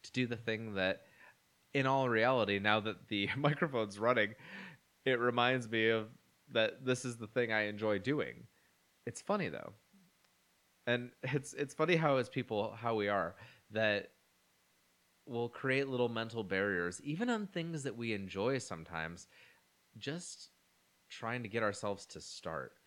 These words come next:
And starting can really be the hardest thing because i-, in, in all reality, like I just said, now that this microphone's running, I feel much more comfortable.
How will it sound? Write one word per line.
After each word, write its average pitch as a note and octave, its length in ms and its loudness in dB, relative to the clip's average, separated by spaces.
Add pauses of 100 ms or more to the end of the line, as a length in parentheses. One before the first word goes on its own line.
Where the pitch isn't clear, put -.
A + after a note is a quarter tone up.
(400)
And A#2 300 -8
starting D3+ 400 -4
can - 160 -8
really A2 160 -2
be F#2+ 120 -4
the F2 100 -4
hardest F2 360 -4
thing E2 200 -8
because F2 400 -8 (280)
i-, - 60 -12 (160)
in, B2+ 140 -2 (100)
in A#2+ 100 -4
all A#2+ 140 2
reality, G2 380 4
like F#2+ 180 0
I G2 100 2
just G2+ 280 -6
said, E2 180 -2 (400)
now A#2 200 2
that A#2+ 100 -6
this A#2+ 180 -4
microphone's G2 640 -4
running, F#2 380 -4
I F2+ 100 -8
feel F2+ 220 -8
much E2 240 -10
more D#2 120 -12
comfortable. A#2+ 760 -6